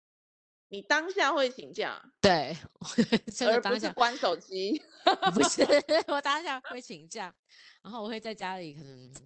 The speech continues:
Speaker 2: 先走来走去，想一下该怎么办。<laughs>
Speaker 1: 你会马上打电话跟别人讲吗？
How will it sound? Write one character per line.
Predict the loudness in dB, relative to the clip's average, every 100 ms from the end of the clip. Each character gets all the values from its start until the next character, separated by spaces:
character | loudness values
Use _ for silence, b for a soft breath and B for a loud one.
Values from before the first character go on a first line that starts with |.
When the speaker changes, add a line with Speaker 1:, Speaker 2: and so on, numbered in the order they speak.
| -20
Speaker 2:
先 | -18 -16 -14
走 | -10
来 | -10
走 | -12 -14
去， | -14
想 | -12 -14 -14
一 |
下 | -12 -12
该 | -12 -14
怎 |
么 | -16 -18
办。 | -14 -8 -8
<laughs> | -8 -2 -2 -2 -6 -10 -10 _ _
Speaker 1:
你 | 0
会 | 2 2
马 | 2 0
上 | -2 0
打 | -2
电 | 0 0
话 | 0
跟 | -2
别 | -2 -4
人 | -4
讲 | -4 -6 -4
吗？ | -6 -6 -8 -10